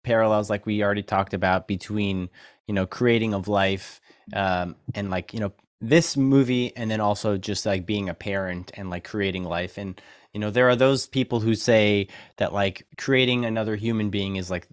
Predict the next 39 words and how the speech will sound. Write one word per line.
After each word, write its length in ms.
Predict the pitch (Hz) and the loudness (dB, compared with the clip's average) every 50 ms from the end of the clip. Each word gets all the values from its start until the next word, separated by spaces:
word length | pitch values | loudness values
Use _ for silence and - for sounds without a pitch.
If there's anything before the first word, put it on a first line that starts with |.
| _ _ _ _ _ | _ _ _ _ _
a 100 | 95 101 | -6 -4
very 220 | 101 113 107 98 98 | 0 0 0 0 -2
selfish 500 | - - 113 107 107 - 113 101 - - | -2 0 0 0 2 0 -2 -2 -2 0
act, 400 | 107 95 95 98 - - - - _ - - _ _ _ _ _ | 2 2 2 2 0 -6 -12 -20 _ -20 -20 _ _ _ _ _
and, 460 | - 98 92 92 92 92 92 98 98 104 | -6 -4 -4 -4 -4 -4 -6 -8 -6 -6
like, 180 | 101 95 90 - | -6 -6 -4 -4
you 60 | 110 | -4
just 240 | 98 113 110 - - | -2 -2 -2 -2 -2
wanna 220 | 110 107 98 95 | 0 0 0 -2
see 420 | - - - 104 98 95 95 95 - | -4 -4 -2 -2 -2 -2 -2 -4 -6
yourself 540 | - 107 101 98 - - - 107 98 - - | -6 -4 -4 -4 -4 -2 -2 -2 -2 -2 -4
reflected 460 | 98 - - 98 92 - - 98 87 | -8 -6 -6 -6 -6 -4 -6 -8 -6
in 120 | 92 90 87 | -6 -6 -8
your 120 | 87 87 | -8 -10
child. 520 | - - 104 95 92 90 90 87 - - - - - - - - _ _ _ _ - | -8 -6 -4 -4 -2 -2 -2 -4 -6 -8 -14 -20 -20 -20 -20 -20 _ _ _ _ 0
I 160 | 107 120 151 | 2 2 4
would 180 | 156 151 151 127 | 4 4 4 6
argue 460 | 127 117 117 117 110 117 113 113 110 | 6 6 4 2 0 -2 -2 -2 0
that, 200 | 104 110 101 69 | 0 -2 -2 0
like, 420 | 104 104 101 95 92 - - - _ _ _ | 2 2 2 2 0 -4 -10 -20 _ _ _
you 160 | - 107 101 | -4 -2 0
know, 240 | 98 92 90 87 - - - - _ _ - | 2 0 0 -2 -4 -10 -20 -20 _ _ 0
maybe 800 | 131 143 160 160 165 170 170 170 175 170 170 170 175 170 160 - - _ _ _ | 2 4 6 6 6 6 6 6 6 6 8 6 6 4 2 -2 -8 _ _ _
you 200 | - 165 165 175 | -4 0 2 2
could 240 | 170 175 - 170 156 | 2 0 -2 -4 -4
say 340 | - - - - 170 170 170 | -6 -12 -8 -4 -2 -2 2
that, 320 | 156 165 160 165 165 160 - | 4 4 6 6 4 4 2
but, 100 | 156 123 | 0 2
like, 240 | 127 131 123 113 117 | 4 4 2 4 2
the 100 | 131 131 | 2 4
moment 440 | 135 139 147 151 151 143 135 - | 6 6 6 4 4 2 2 2
that 160 | - 123 113 - | 2 2 2 2
Frankenstein 580 | - 127 127 120 - 127 113 - - 123 123 - | 0 0 0 0 -2 -4 -4 -2 -2 -2 -2 -2
creates 520 | - - 127 120 117 113 113 110 - - | -2 0 2 2 4 4 2 2 0 0
a 40 | 110 | 2
monster 720 | 107 107 107 110 110 110 110 - - - 98 95 95 98 - - | 4 4 4 4 4 2 0 -4 -4 -4 -2 -2 -2 -4 -4 -2
of 160 | 127 120 107 | -2 -2 0
his 220 | 117 120 107 104 | 0 -2 0 2
own 380 | 120 110 107 107 104 104 101 | 2 2 2 2 2 0 -2